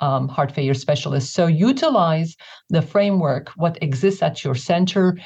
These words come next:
and, uh, recognize that multidisciplinary care coordination is key. Um, and again, in those centers that may not have the availability of such interventionalists and or C T surgeons,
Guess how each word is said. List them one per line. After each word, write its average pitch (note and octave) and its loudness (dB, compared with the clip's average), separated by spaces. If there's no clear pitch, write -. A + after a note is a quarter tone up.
and, E3+ 0
uh, D#3 4
recognize F#3 0
that D3+ 0
multidisciplinary D3+ -2
care D#3 0
coordination D3 0
is B2 -6
key. C3 -4
Um, E3 2
and F#3 2
again, F3 0
in E3+ 2
those G#3+ 2
centers F#3+ 0
that E3+ -2
may D#3+ 2
not B3 0
have E3+ 0
the D#3 -4
availability D3+ 0
of C#3 -2
such - -4
interventionalists C#3+ -2
and C3 -2
or B2+ 0
C B2 -6
T B2+ -4
surgeons, F3 0